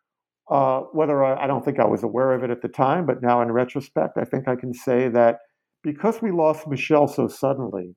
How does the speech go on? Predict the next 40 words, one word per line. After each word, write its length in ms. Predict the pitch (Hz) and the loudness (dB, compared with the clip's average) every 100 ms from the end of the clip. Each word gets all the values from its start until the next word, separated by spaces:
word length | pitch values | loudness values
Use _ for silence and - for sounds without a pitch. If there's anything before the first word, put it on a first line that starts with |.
| - | -8
I 60 | 120 | -2
mean, 400 | 123 123 123 127 - | 0 0 -4 -8 -6
I 100 | 139 | -2
knew 160 | 202 | 0
her 180 | 208 160 | 2 2
health 240 | 147 151 156 | 2 0 0
was 180 | 135 | -2
deteriorating, 640 | 139 135 196 185 131 127 151 | -2 -2 0 2 0 0 -4
but 160 | 285 294 | -6 -6
she 140 | 220 - | -8 0
thought, 240 | 208 196 | 2 2
we 120 | 202 202 _ | 2 -6 _
thought, 340 | 240 214 120 - | 0 2 2 -2
and 160 | 139 139 | -8 -4
she 200 | - 320 - | 2 2 2
thought 260 | 120 107 - _ _ _ _ _ - | 0 0 -2 _ _ _ _ _ 0
that 160 | 156 | 0
she 100 | - | 2
might 240 | 170 190 190 | 0 0 0
be 100 | 185 | -4
grappling 600 | 143 147 147 151 143 139 | 0 0 0 0 -4 -2
with, 240 | 123 120 123 _ _ _ _ _ _ _ _ | 0 0 0 _ _ _ _ _ _ _ _
you 80 | 143 | 0
know, 180 | 139 127 | 2 2
signs 420 | 123 143 147 143 | 0 0 2 0
of 100 | 131 | 0
early 240 | 127 131 | 2 2
dementia. 680 | 127 123 110 131 - 156 156 156 _ _ _ _ _ - | 0 -2 -2 -4 -4 -6 -6 -10 _ _ _ _ _ -4
Uh, 320 | 143 139 139 - | 0 0 -2 -4
at 120 | 160 | -4
the 80 | 170 | -2
very 320 | 151 226 226 | 0 2 2
end 160 | 190 180 | 0 0
of 100 | 156 | 0
her 120 | 160 | 0
life, 360 | 147 175 139 127 | 2 2 0 -4
she 200 | - 143 | -4 0
was 220 | 139 123 | 2 0
diagnosed 640 | 151 143 139 135 135 127 - | 0 0 0 -2 -4 -4 -6
with, 260 | 113 123 | -6 -6